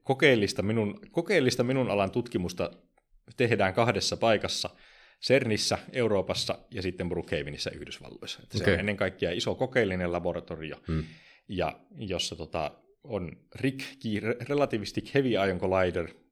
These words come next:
Speaker 2: Hmm.
Speaker 1: ja jossa kiihdytetään, törmäytetään protoneja ja ytimiä niin kuin keskenään ja, ja sitten tota, se-,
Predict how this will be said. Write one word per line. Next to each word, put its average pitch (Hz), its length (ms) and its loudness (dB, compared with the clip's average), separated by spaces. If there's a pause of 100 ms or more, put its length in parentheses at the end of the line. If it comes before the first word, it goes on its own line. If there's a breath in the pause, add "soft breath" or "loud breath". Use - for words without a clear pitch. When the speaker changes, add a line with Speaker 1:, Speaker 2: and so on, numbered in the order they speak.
(140)
Speaker 2:
Hmm. 80 200 0 (260)
Speaker 1:
ja 110 240 -4
jossa 90 260 -2
kiihdytetään, 87 680 -2 (220 soft breath)
törmäytetään 90 560 0
protoneja 98 460 0
ja 76 200 -4
ytimiä 95 400 0 (300)
niin 73 100 -12
kuin 73 200 -16
keskenään 76 480 -8
ja, 71 140 -10 (200)
ja 98 140 -10
sitten 80 300 -14
tota, - 300 -14 (760)
se-, 127 160 -8